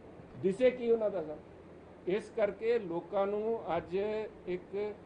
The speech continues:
ਮਜ਼ਬੂਤ ਲੀਡਰਸ਼ਿਪ ਦੀ ਜ਼ਰੂਰਤ ਹੈ ਸਾਹਿਬ। ਨੌਟੰਕੀ ਨਹੀਂ, ਇੱਥੇ ਸਰਕਾਰ ਚਾਹੀਦੀ ਹੈ ਤੇ ਸਰਕਾਰ ਚਲਾਉਣ ਵਾਸਤੇ ਮੈਂ ਅੱਜ ਫੇਰ, ਕਿਉਂਕਿ ਕੱਲ੍ਹ ਫੇਰ ਅਸ਼ਵਨੀ ਜੀ ਤੁਹਾਨੂੰ ਮੁਖਾਤਬ ਹੋਣਗੇ, ਮੇਨ ਇੱਕ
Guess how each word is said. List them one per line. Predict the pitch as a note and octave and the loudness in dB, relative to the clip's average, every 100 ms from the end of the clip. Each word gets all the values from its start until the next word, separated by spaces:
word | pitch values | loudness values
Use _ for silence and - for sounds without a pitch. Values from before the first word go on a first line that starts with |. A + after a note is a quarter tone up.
| - - - C3 | -18 -18 -8 -2
ਮਜ਼ਬੂਤ | C#3 D3+ D3+ E3+ A3+ A#3 - - - - - - - - - - | 0 0 0 2 2 2 -4 -16 -18 -20 -20 -20 -20 -20 -20 -14
ਲੀਡਰਸ਼ਿਪ | B2 E3 G3+ A3+ G#3 F3+ | -4 0 0 0 -2 -2
ਦੀ | G3 | -2
ਜ਼ਰੂਰਤ | E3 D#3+ F3 F3+ | -2 -2 -2 -2
ਹੈ | D#3+ | -2
ਸਾਹਿਬ। | D#3 E3 - - - - - - - A#2+ | -2 -4 -8 -16 -20 -20 -20 -20 -12 -4
ਨੌਟੰਕੀ | D3 D3+ F3+ F#3+ G#3+ | -2 0 -2 -2 -2
ਨਹੀਂ, | G3 A3+ G#3+ - | 0 0 -2 -4
ਇੱਥੇ | F3 F3+ F3+ | -6 -4 -4
ਸਰਕਾਰ | D#3 C#3 D#3+ F#3+ | -6 0 4 4
ਚਾਹੀਦੀ | F#3 F3+ F#3+ F#3 F3 | 2 0 0 2 0
ਹੈ | E3+ - - - - - | -2 -12 -18 -20 -20 -10
ਤੇ | F3 | -8
ਸਰਕਾਰ | - D#3 D3+ F#3 F#3+ | -6 -4 2 2 2
ਚਲਾਉਣ | F#3 F#3 F#3 | 0 2 2
ਵਾਸਤੇ | F#3 F#3+ F#3 A3 | 2 0 0 -2
ਮੈਂ | F#3 G3 | 0 0
ਅੱਜ | E3+ D3 | -2 -2
ਫੇਰ, | D#3+ G3+ E3+ - - - - - - - - - | 0 0 -2 -8 -18 -20 -20 -20 -18 -18 -18 -6
ਕਿਉਂਕਿ | F#3+ F#3 G3 - - - - - | -2 2 0 -2 -12 -20 -20 -6
ਕੱਲ੍ਹ | E3+ F#3 | -2 -2
ਫੇਰ | - D#3+ G3+ G3 E3+ | 0 2 2 0 -2
ਅਸ਼ਵਨੀ | F#3 F#3+ | -2 -2
ਜੀ | - | -2
ਤੁਹਾਨੂੰ | E3+ F3 | -2 0
ਮੁਖਾਤਬ | F3+ C#3+ C#3 F#3 | 0 -2 -2 0
ਹੋਣਗੇ, | F3 D#3+ D#3+ G3+ | 0 0 0 0
ਮੇਨ | D#3 E3+ F#3 | 0 2 4
ਇੱਕ | F3+ F3+ | 2 2